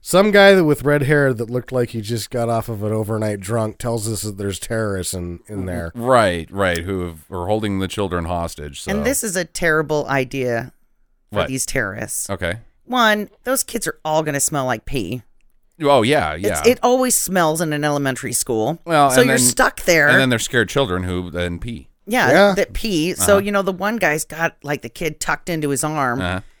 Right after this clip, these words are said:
Speaker 3: You know that kid, that kid has peed on him at least twice.
Speaker 2: Right.
Speaker 3: So, you know, now he's ruined his pants.
Speaker 2: Uh-huh.
Speaker 3: He's, you know, if he comes out, everybody's gonna be like, "Look, he peed his pants."
Speaker 2: Yeah, it's Bradley Cooper.
Speaker 3: Yep. And, uh, it's not like you're gonna get good food there.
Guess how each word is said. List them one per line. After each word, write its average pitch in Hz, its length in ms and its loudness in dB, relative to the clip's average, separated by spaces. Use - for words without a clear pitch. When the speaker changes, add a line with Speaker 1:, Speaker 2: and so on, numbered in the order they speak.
Speaker 3:
You 247 120 -2
know 285 140 4
that 226 160 4
kid, 196 300 -4
that - 180 0
kid 196 140 -2
has 151 100 -2
peed 175 220 -2
on 143 100 0
him 156 160 -2
at 139 80 -6
least 151 220 -6
twice. 135 400 -2
Speaker 2:
Right. 120 240 2
Speaker 3:
So, 247 400 2
you 247 140 -2
know, 240 120 4
now 254 320 0
he's 226 360 -4
ruined 170 280 -4
his 220 120 -4
pants. 131 580 -4
Speaker 2:
Uh-huh. 110 220 -2
Speaker 3:
He's, 160 320 -10
you 170 140 -6
know, 156 160 0
if 151 80 -8
he 143 140 -10
comes 135 280 -4
out, 160 240 2
everybody's 143 280 -6
gonna 139 160 -8
be 139 80 -8
like, 127 180 -2
"Look, 640 220 2
he - 60 -18
peed 622 280 -10
his 640 100 -10
pants." 762 440 -4
Speaker 2:
Yeah, 247 220 2
it's 185 280 -2
Bradley 240 300 2
Cooper. 240 480 -4
Speaker 3:
Yep. 151 340 0
And, 175 440 0
uh, 180 400 4
it's - 160 -6
not 269 200 2
like 240 180 0
you're 233 80 -10
gonna 233 180 -4
get 220 240 0
good 208 200 -2
food 254 340 -6
there. 98 400 -4